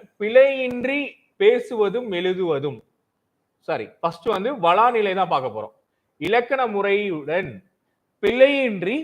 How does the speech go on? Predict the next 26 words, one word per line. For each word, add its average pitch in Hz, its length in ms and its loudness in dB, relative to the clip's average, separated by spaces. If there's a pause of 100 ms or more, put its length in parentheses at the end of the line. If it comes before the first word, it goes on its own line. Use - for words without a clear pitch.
(220)
பேசுவதும் 269 800 0 (160)
எழுதுவதும் 190 680 -2 (160)
என்ன 170 200 -4
சொல்லியிருக்காங்க? 190 540 -4 (720)
வளா 214 460 6 (100)
நிலை 214 320 -2
எனப்படும். 143 540 -6 (140)
அப்ப 190 240 -2 (140)
இது 185 140 -6
இலக்கண 220 380 -4
முறைப்படி 190 520 -2 (680)
கரெக்டா 262 520 6 (100)
எழுதுறது, 190 340 2 (140)
பேசுறதும் 220 640 2
எழுதுறது 202 420 0 (120)
என்ன 196 160 -8
அப்படின்னு 185 320 -6
இருக்காங்க? 175 360 -6 (460)
வளா 190 340 6
நிலை 185 260 -2
அப்படின்னு 160 260 -4
சொல்லி 143 180 -10
சொல்லிட்டாங்க. 110 420 -10
இது 160 180 -10
புரியுதா? 185 300 2 (440)
ஓகே. 165 220 -10